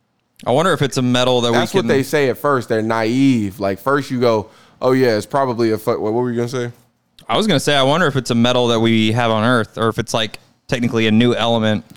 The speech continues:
Speaker 2: Well, they don't know. They gotta bring it back. So they trying to extract some of it and bring it back. But I'm telling you, it looked just like Earth. I'm like, "Damn, bro." My theory is this. First, Mars was probably the first Earth.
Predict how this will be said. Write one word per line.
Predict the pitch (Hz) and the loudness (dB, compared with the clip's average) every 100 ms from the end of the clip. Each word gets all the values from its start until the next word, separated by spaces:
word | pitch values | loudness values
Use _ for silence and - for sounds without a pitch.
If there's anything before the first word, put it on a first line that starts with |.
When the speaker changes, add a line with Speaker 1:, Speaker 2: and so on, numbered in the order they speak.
| - | -6
Speaker 2:
Well, | 117 | -2
they | 139 | 0
don't | 143 135 | 2 2
know. | 156 139 | 2 2
They | 131 | 2
gotta | 135 120 | 0 0
bring | 120 131 | 0 0
it | 113 | 0
back. | 117 139 110 92 | 2 2 0 -2
So | 117 | -2
they | 120 | 0
trying | 117 135 131 | 0 -2 -2
to | 107 104 | -2 -4
extract | - - 131 104 - | -6 -2 0 -2 -4
some | 131 120 | -2 -2
of | 104 | -2
it | 107 | -2
and | 107 104 | -2 -2
bring | 113 107 | -2 -2
it | 104 | -2
back. | 113 90 | -2 -2
But | 95 | -4
I'm | 123 | -4
telling | 127 160 160 | -2 -2 0
you, | 120 | 0
it | 131 | -2
looked | 123 160 101 | -2 -4 -4
just | 104 135 - | -6 -6 -6
like | 120 120 - | -6 -6 -4
Earth. | 120 123 - | -4 -4 -8
I'm | 92 131 | -10 -6
like, | 110 95 - _ _ _ _ _ _ - | -6 -8 -14 _ _ _ _ _ _ -12
"Damn, | 90 120 110 104 | -4 -2 -2 -2
bro." | 107 107 104 - | -2 -2 -6 -12
My | - 117 | -6 -4
theory | 127 139 127 120 | -2 -2 0 -2
is | 107 | -2
this. | 113 101 92 - _ _ _ _ _ _ _ _ _ | -2 -4 -6 -16 _ _ _ _ _ _ _ _ _
First, | 104 123 135 - - | -4 -4 -4 -12 -8
Mars | 98 117 127 127 - - | -2 0 0 -4 -14 -20
was | 90 | -14
probably | - 117 113 117 113 | -6 -4 -4 -4 -4
the | |
first | 101 117 117 - | -4 -4 -4 -4
Earth. | 120 98 | -4 -4